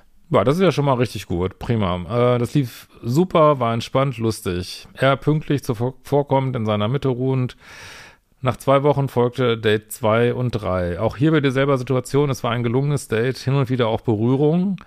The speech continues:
aber kein Küssen und mehr. So, ähm, das sind jetzt, das ist jetzt alles, das sind alles keine Red Flags, ne? Also insofern gut gemacht. Aber,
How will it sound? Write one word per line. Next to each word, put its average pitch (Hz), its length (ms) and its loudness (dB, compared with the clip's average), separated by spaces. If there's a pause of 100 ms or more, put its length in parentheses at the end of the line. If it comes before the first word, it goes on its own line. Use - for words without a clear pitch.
(720)
aber 120 300 2
kein 143 640 -2
Küssen 139 580 -2
und - 640 -6 (100)
mehr. 101 520 0 (2250)
So, 123 640 2
ähm, 123 800 2 (120)
das - 200 -2
sind 160 180 6
jetzt, 156 300 2
das 135 100 0
ist 143 80 -4
jetzt 139 160 0
alles, 147 680 -2
das 123 80 -2
sind 139 100 2
alles 143 200 2
keine 135 220 0
Red 139 140 4 (280)
Flags, - 1040 -4 (140)
ne? 156 420 0 (380)
Also 120 160 2
insofern 120 480 -2
gut 143 160 -2
gemacht. 156 460 -4 (1040)
Aber, 127 540 4